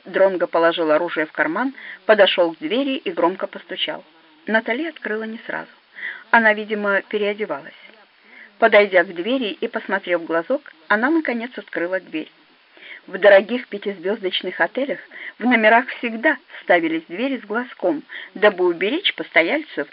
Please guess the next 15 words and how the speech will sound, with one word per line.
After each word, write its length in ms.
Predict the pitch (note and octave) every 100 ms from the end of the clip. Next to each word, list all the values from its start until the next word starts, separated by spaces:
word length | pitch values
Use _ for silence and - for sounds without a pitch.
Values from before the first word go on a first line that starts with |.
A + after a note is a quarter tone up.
| -
от 160 | G3
нежеланных 560 | G3 - C#3+ F3+ G3+ G3
гостей. 460 | E3+ F3 - E3+ E3+ _ _ _ _ _ _ _ _ G#3+ F#3+ _ A3+ C#4 D4 C4+ A3+ G3 G3 A#3+ - - - -
"Спасибо, 460 | - A3+ C4 G4+ E4+
что 160 | - -
пришел". 400 | F#3 - - - _ G#3+ _
Она 220 | - F#3+ F3
была 220 | F3 F#3
в 40 |
одной 220 | F#3 F#3+
блузке, 520 | F3+ G3 A#3 - - - -
юбка 540 | F3 B3+ - C4+ C4 -
лежала 380 | F3+ E3+ E3
на 140 | D3+ F#3+
кресле. 460 | D#3+ D#3 - -